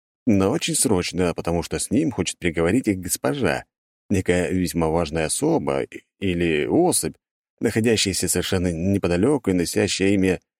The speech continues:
Йен Чунь. На этом месте я был пихнут в бок рукой Аябуна, получив приказ вставать, идти и говорить.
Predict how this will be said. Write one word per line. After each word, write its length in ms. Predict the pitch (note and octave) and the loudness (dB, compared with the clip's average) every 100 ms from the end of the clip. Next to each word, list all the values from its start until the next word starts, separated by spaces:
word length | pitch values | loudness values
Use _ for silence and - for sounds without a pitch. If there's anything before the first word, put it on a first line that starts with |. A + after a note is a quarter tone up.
| _ | _
Йен 420 | A2 A2+ D#3 D3+ - | 0 4 4 2 0
Чунь. 320 | - E2+ C#2 - _ _ _ _ _ _ _ _ _ | -4 -4 -4 -12 _ _ _ _ _ _ _ _ _
На 140 | C#2+ D2+ | 0 4
этом 420 | C#2+ B2 - C#3+ | 4 2 2 2
месте 640 | B2 G2+ A2 - G2+ G2+ | 4 2 0 0 2 4
я 120 | F#2 E2+ | 4 4
был 380 | G2 F2+ D2+ - _ | 2 2 -2 -10 _
пихнут 560 | - F#2 - G2+ F#2 - | -2 -2 -2 0 0 -4
в 120 | D2+ | -10
бок 300 | E2 F#2 - | -2 -2 -2
рукой 420 | E2+ - G2 F2+ | -6 0 2 4
Аябуна, 640 | D#2+ D#2+ D2+ A2 C3+ C3 G#2+ _ _ _ | 2 0 0 0 2 0 -4 _ _ _
получив 540 | - F2+ F2 - B2 - | -2 0 0 -2 -2 -4
приказ 420 | F2 - G#2 F#2+ | -6 0 0 0
вставать, 640 | - - - F#2+ A2+ - | -2 -4 0 0 0 -4
идти 440 | D2 - G#2+ A2+ G#2 | -12 -4 0 2 2
и 40 | |
говорить. 500 | F2 E2 D2 - - | 2 0 -2 -8 -18